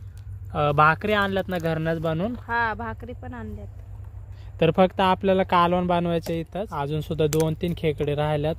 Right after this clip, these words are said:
Speaker 1: मग प्रत्येक खेकडेला मांदा आहे बघा, परत एकदा तुम्हाला दाखवतो बघा.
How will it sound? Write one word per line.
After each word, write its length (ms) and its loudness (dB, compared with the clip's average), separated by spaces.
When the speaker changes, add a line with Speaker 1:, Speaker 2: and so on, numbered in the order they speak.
Speaker 1:
मग 180 -2
प्रत्येक 560 -2
खेकडेला 520 0
मांदा 420 2
आहे 200 2
बघा, 240 -2
परत 360 -4
एकदा 200 -2
तुम्हाला 340 -4
दाखवतो 540 -6
बघा. 380 2